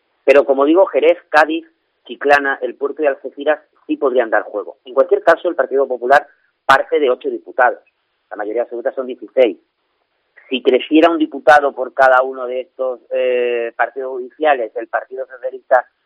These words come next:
eh, cediera a alguno de ellos, en el mejor de los casos para los populares, quizá estuvieran empatados con el psoe a trece. Los partidos minoritarios van a ser fundamentales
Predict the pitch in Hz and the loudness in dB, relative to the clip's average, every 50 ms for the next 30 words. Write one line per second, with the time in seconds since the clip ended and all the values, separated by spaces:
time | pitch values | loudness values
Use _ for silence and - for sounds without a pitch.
0 | _ _ - 113 117 113 113 110 107 - - - 131 120 131 147 147 135 117 113 | _ _ -6 0 2 4 4 4 2 0 -2 -6 -6 -4 -2 0 2 2 2 2
1 | 113 127 127 127 127 127 131 135 135 135 151 156 160 _ _ _ _ _ _ _ | 0 -6 -10 -8 -4 -4 -4 -4 -4 -6 -8 -8 -8 _ _ _ _ _ _ _
2 | _ _ _ _ - 113 131 135 135 131 135 131 135 _ _ _ _ _ _ _ | _ _ _ _ -10 -10 -8 -4 -4 -4 -4 -4 -8 _ _ _ _ _ _ _
3 | _ _ _ _ 139 135 135 131 - 170 175 185 175 156 143 - - 151 - 160 | _ _ _ _ -6 -6 -6 -2 2 4 4 4 4 2 0 0 -4 -4 -4 -4
4 | - - 147 135 135 135 - - 135 - 123 139 139 143 143 147 143 _ _ _ | -6 -4 -2 -2 -2 -4 -4 -6 -12 -10 -6 -2 -2 0 -2 -2 -6 _ _ _
5 | _ - 127 117 - - - 165 156 143 131 - - 131 143 143 135 135 - _ | _ -20 -20 -18 -10 0 2 4 4 4 2 -2 -4 -4 -4 -2 -4 -6 -10 _
6 | _ - 113 107 117 113 - 127 123 - 131 120 107 107 - 131 127 123 110 101 | _ -14 -6 -4 -4 0 0 0 -2 -2 -6 -14 -14 -12 -6 -4 -2 0 0 0
7 | - - 127 131 120 - - - 98 _ _ _ _ _ _ _ _ _ _ _ | 0 0 -2 -2 -2 -4 -14 -20 -20 _ _ _ _ _ _ _ _ _ _ _
8 | _ _ - 120 127 123 - - 135 143 151 156 156 160 156 147 135 135 147 143 | _ _ 0 2 2 2 4 2 0 2 2 0 0 0 -2 -4 -4 -2 -2 0
9 | 151 147 139 135 127 120 139 131 - - 135 127 131 127 120 123 - 127 127 143 | 0 0 0 0 0 -2 -2 -6 -6 -6 -6 -6 -4 -6 -6 -4 -2 0 0 0
10 | 143 143 | -2 -4